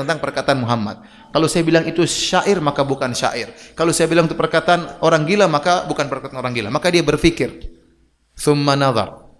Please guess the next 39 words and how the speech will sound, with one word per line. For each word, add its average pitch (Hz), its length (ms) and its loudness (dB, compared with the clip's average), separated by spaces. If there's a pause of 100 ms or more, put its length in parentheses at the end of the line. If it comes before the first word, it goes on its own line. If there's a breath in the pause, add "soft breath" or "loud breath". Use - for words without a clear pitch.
(100)
Thumma 139 400 0
abasa 131 320 0
wa 127 160 -2
basar, - 400 -4
thumma 143 320 2
adabara 131 400 2
wastakbar. 123 720 0 (160 loud breath)
Faqala, 147 480 2
"In 135 160 -4
hadha 143 320 2
illa 139 240 -4
sihru 131 400 -4
yu'thar, 120 400 -2 (160 loud breath)
in 170 240 2
hadha 160 320 2
illa 143 240 0
qaulul 131 320 -2
bashar." 117 400 -4 (480)
Kata 135 240 0
Allah, 147 160 4
"Sa'uslihi 147 560 2
saqar." 120 400 0 (240 loud breath)
Kemudian 170 220 2
dia 160 60 2
berpikir, 151 360 0
"Apa 160 300 2
sih 165 160 -4 (480)
perkataan 139 400 0
yang 131 100 -2
cocok - 640 -4
untuk 160 240 -2
membantah 143 460 0
Muhammad?" 113 420 -4 (420 soft breath)
Dia 202 160 4
pikir-pikir, 226 640 0
pikir, 240 220 0
akhirnya 190 260 2
dia 185 60 2
mengatakan 185 480 0